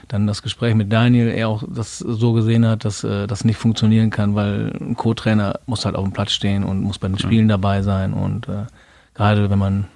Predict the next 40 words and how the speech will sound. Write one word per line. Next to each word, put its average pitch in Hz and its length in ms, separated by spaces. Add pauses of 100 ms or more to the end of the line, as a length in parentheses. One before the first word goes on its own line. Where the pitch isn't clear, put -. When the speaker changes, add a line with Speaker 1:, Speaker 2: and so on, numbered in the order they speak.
(300)
Speaker 1:
U 110 100
siebzehn 110 320
Bundesliga 104 420
trainiert, 104 540
äh, 95 300 (320)
sind 113 180
schon, 101 440
äh, 98 260 (340)
für - 140
unsere 156 260
Verhältnisse 139 880
relativ 123 580
wenig 135 400
Personal 131 540
da, 123 280
sag 117 160
ich 107 80
jetzt 110 140
mal, 107 200
und, 101 320
äh, 101 40
wenn 98 260 (440)
man 98 120
andere 110 560
Leistungszentren 110 720
da 107 120
sieht, 110 240
mit 104 180
was 107 120
für 107 120
einem 104 320
Aufgalopp 107 460
die - 80
dann 101 200
kommen 104 380
zum 95 240
Spiel 107 380
und 95 160
so, 95 160
dann 95 300